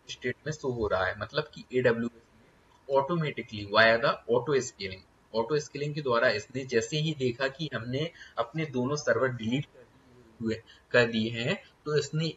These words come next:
एक नया server create करना किया। ओके, नया server start कर दिया इसने बनाना। Okay, so यहाँ पर now showing। Okay, so अपन यहाँ, हम यहाँ पर आकर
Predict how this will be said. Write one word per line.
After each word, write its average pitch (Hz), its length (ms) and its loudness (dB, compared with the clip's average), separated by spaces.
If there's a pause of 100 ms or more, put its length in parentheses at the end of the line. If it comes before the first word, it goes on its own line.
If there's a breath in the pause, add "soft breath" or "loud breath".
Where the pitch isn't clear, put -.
एक 170 240 0
नया 131 320 6
server 123 300 2
create 117 460 -4
करना 101 400 -2 (400 loud breath)
किया। 113 340 0 (160)
ओके, 127 260 -2
नया 113 260 2
server 104 420 0 (360)
start - 360 4
कर 98 80 0
दिया 101 240 -4
इसने 107 260 -8
बनाना। 101 420 -6
Okay, 113 300 -6
so - 180 -8
यहाँ 113 220 4
पर 131 140 2
now 104 320 -4
showing। 104 480 -2
Okay, - 520 -16
so 110 200 -10
अपन 104 240 -4
यहाँ, 95 240 -12 (360)
हम 123 120 0
यहाँ 104 400 -2
पर 107 100 2
आकर 95 360 -4